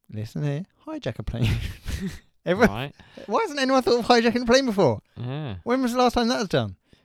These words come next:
Speaker 1: Twenty, two thousand one, was it?
Speaker 2: I think, I think there was, I think there were a couple after that as well.
Speaker 1: Oh.
Speaker 2: Yeah.
Speaker 1: Oh, I can give it a go.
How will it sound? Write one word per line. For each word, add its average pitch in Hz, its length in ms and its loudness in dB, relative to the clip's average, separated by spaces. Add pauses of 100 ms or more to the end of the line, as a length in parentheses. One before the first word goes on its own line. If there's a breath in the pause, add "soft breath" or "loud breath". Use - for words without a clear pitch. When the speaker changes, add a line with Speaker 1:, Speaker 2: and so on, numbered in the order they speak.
(140 soft breath)
Speaker 1:
Twenty, 202 520 -8 (640)
two 196 100 -2
thousand 208 280 0
one, 415 120 -2 (160)
was 359 120 -10
it? 165 120 -8
Speaker 2:
I - 60 -18
think, 131 240 -4
I - 40 -6
think 123 180 -2
there 113 80 -2
was, - 280 -4
I 117 140 0
think 127 200 -6
there 110 60 -8
were 104 100 -6
a 101 40 -4
couple 113 260 -4
after 120 220 -4
that 92 120 -6
as 95 120 -10
well. 131 400 -6
Speaker 1:
Oh. 110 100 -16
Speaker 2:
Yeah. 101 280 -12
Speaker 1:
Oh, 440 200 -2
I 381 80 0
can 147 120 -4
give 147 160 0
it - 80 -8
a - 40 -10
go. 190 100 -10